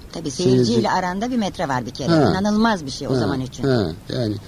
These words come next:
Speaker 2: dolayısıyla "Ya şurası ağır mı oldu?" diyorsun ya da işte "Burada bu espri iyi kaçmadı mı?" diyorsun.
Speaker 1: Seyirci
Speaker 2: Deneyerek
Speaker 1: katılıyor bir kere
Speaker 2: Evet,
Speaker 1: olaya. O çok
Speaker 2: evet,
Speaker 1: önemli.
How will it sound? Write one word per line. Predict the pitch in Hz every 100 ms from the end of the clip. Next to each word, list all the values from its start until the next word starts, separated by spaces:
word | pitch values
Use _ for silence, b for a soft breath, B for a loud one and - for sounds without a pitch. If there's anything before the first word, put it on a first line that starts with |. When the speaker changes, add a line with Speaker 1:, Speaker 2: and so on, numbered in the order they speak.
| B B -
Speaker 2:
dolayısıyla | 117 123 123 113 117 117
"Ya | 113 107 104
şurası | 104 107 101 -
ağır | 104 98 98
mı | 101
oldu?" | 95 92 90
diyorsun | 92 90 - 95
ya | 82 69
da |
işte | 71 - 90
"Burada | 85 82 85
bu | 87
espri | 82 - 90
iyi | 85 90
kaçmadı | - 87 - 87 87
mı?" | 87
diyorsun. | 85 82 80 90 87
Speaker 1:
Seyirci | 107 117
Speaker 2:
Deneyerek | - - -
Speaker 1:
katılıyor | 139 196 202 240 190
bir |
kere | 135 131 117
Speaker 2:
Evet, | 123
Speaker 1:
olaya. | 113
O | -
çok | 151 269
Speaker 2:
evet, | 147
Speaker 1:
önemli. | 131 104 98